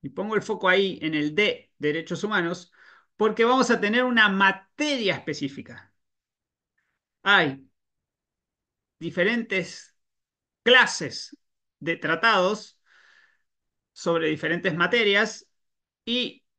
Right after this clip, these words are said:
cuando nos refiramos a los derechos humanos, va a adquirir un estatus especial en nuestra Constitución.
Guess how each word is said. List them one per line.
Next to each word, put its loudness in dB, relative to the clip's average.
cuando 0
nos -4
refiramos 0
a 2
los 0
derechos 0
humanos, -4
va 4
a 6
adquirir 0
un -6
estatus -4
especial -2
en -4
nuestra -2
Constitución. -6